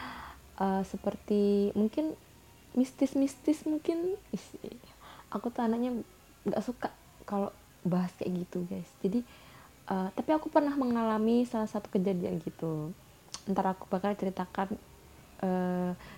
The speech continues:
di podcastku selanjutnya. Yang penting aku sekarang sudah memperkenalkan diri aku. Oh ya,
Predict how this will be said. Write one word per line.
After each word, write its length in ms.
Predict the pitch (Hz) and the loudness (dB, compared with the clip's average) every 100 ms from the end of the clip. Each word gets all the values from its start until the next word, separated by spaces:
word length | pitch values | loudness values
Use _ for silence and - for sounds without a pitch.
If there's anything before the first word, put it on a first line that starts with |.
| - - - | -18 -20 -8
di 160 | - 185 180 | 2 2 2
podcastku 880 | 185 - 170 - - - - - - | -2 -6 -10 -10 -20 -20 -20 -16 -14
selanjutnya. 680 | - 196 175 165 - 180 143 - - - - - - - - - - - - | -12 -6 -4 -4 -6 -8 -8 -12 -20 -20 -20 -20 -20 -20 -18 -18 -18 -12 -4
Yang 80 | 190 | -4
penting 180 | 202 226 220 | -2 -4 -4
aku 160 | 214 | -4
sekarang 400 | 208 - 190 196 | -6 -4 -4 -4
sudah 240 | 202 196 196 | -2 0 2
memperkenalkan 640 | 220 220 214 208 208 240 | 2 2 2 0 4 8
diri 160 | 220 214 220 | 10 10 6
aku. 720 | 196 180 - 220 240 285 311 - - - - - - - - | 0 -2 2 6 10 10 8 4 -18 -20 -18 -18 -18 -18 -2
Oh 120 | 220 | 2
ya, 200 | 202 | 2